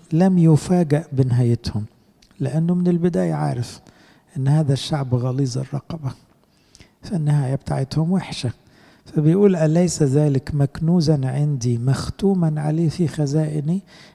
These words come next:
يعني أسرار المستقبل ليست أسرار عند ربنا. احنا بالنسبة لنا ما نعرفش بكرة يمشي ازاي، ربنا شايفه وعارفه.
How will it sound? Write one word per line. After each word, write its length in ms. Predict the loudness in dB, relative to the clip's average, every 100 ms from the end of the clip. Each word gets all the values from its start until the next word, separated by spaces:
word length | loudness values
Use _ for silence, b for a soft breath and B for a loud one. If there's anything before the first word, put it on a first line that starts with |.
| -4
يعني 340 | -2 0 0
أسرار 580 | 2 2 4 4 4 2 2
المستقبل 1040 | -2 0 -2 -2 -2 -2 -4 -2 -2 -2 -4 -4
ليست 460 | 0 0 0 -4 -4
أسرار 500 | -6 -4 -2 -2 -4 -8 -16 _ _ _ -12
عند 200 | -10 -6
ربنا. 380 | -6 -6 -6 -8 -10 b b b b _ _ _ _ _ _ _ -20
احنا 300 | -4 -2 -2 -6 -6
بالنسبة 440 | -2 -2 -2 -2
لنا 120 | 0
ما 120 | 0 0
نعرفش 460 | -2 -2 -4 -4
بكرة 340 | -2 -2 -2 -2
يمشي 280 | -2 -2
ازاي، 340 | -2 0 -2 -2 -8 b b -8
ربنا 300 | -2 0 0
شايفه 380 | -2 -6 -10 -14 -20 b b b b
وعارفه. 400 | -6 -6 -8 -10